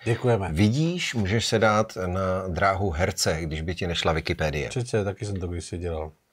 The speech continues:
Speaker 2: Vašek, zdravím ze Záp. Eh, konečně jsem si vás stihl i živě. Mám na vás hned dva dotazy. Za prvé by mě zajímal váš, eh, názor na objektivy Voigtlander. Pomineme-li skutečnost, že jsou snad všechny manuálně ostřené.
Speaker 1: No,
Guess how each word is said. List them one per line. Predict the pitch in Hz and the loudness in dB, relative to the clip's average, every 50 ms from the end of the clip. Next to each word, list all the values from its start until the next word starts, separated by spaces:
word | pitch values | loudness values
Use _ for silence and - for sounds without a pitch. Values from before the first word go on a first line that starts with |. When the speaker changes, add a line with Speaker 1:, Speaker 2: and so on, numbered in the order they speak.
| - - | -16 -10
Speaker 2:
Vašek, | - 85 82 78 80 120 131 - - 92 80 73 - - - 87 | -6 -4 0 2 4 4 4 4 2 2 0 0 -2 -4 -4 -2
zdravím | 85 82 85 104 117 139 156 156 131 101 | 0 2 4 6 6 6 6 6 4 4
ze | 82 90 90 | 4 2 2
Záp. | 78 78 78 71 71 73 90 143 - - - _ _ - - - - - - _ - | 2 2 2 4 4 2 2 0 -2 -8 -18 _ _ -20 -20 -20 -20 -20 -20 _ -8
Eh, | - 87 82 82 | -4 -4 -4 0
konečně | - - 113 143 156 - - 180 170 147 | 4 4 6 6 6 4 2 2 2 2
jsem | - 175 160 135 | 4 2 2 2
si | - - 127 | 2 2 4
vás | 123 120 113 107 104 | 4 6 6 4 4
stihl | - - - - 120 117 117 127 - | 2 0 2 2 4 4 6 4 4
i | 113 110 104 | 2 2 2
živě. | 95 87 98 139 165 160 107 82 73 | 2 4 4 6 8 8 6 6 4
Mám | 71 76 85 98 117 127 | 2 0 2 2 4 4
na | 131 131 | 4 4
vás | 131 131 113 | 4 2 2
hned | 92 92 104 117 | 2 2 2 4
dva | 117 117 120 | 4 6 4
dotazy. | 113 117 - 135 117 87 82 | 4 4 4 4 2 2 2
Za | 73 85 85 | -2 -2 -2
prvé | - 117 123 135 127 | 0 2 4 4 4
by | 135 151 | 2 2
mě | 147 127 | 2 4
zajímal | 92 95 98 101 117 123 127 127 | 4 4 4 4 4 4 4 6
váš, | 120 127 123 110 - - - - - | 6 6 4 4 4 0 -2 -4 -4
eh, | - 85 82 78 | -2 0 0 0
názor | 78 80 85 92 95 98 127 | 0 0 0 2 2 2 2
na | 127 123 90 | 2 2 2
objektivy | 82 82 98 98 - - 117 117 104 85 - | 0 0 -2 -2 0 0 2 2 2 0 0
Voigtlander. | - 90 82 - 78 76 73 71 67 71 67 67 69 76 117 - - - - - - - _ | 0 0 0 0 -2 -2 -2 -2 -2 -2 -2 -2 -2 -4 -8 -12 -16 -18 -18 -18 -20 -6 _
Pomineme-li | - - 135 156 170 156 151 151 147 131 101 | 2 4 6 6 6 6 6 6 6 4 2
skutečnost, | - - - 104 82 - 113 110 - - 131 127 123 110 | 2 0 -4 -4 0 0 0 0 0 0 0 0 0 0
že | 104 98 | 0 -2
jsou | - - 113 101 104 113 | 0 2 2 2 2 2
snad | - - 107 95 80 - | 0 -2 -2 -2 -2 -2
všechny | - - 98 - - 104 | -4 -4 -4 -2 -2 0
manuálně | 92 90 92 92 92 90 92 92 90 82 | 0 0 2 2 2 2 0 0 -2 -2
ostřené. | 76 78 - - - - 123 107 82 67 - - _ _ _ _ _ _ _ _ _ _ _ _ _ - - - _ _ _ - - | -2 -4 -4 0 4 4 6 6 4 2 -2 -10 _ _ _ _ _ _ _ _ _ _ _ _ _ -20 -20 -20 _ _ _ -12 -6
Speaker 1:
No, | 107 113 131 139 143 147 143 | 0 2 4 6 6 4 4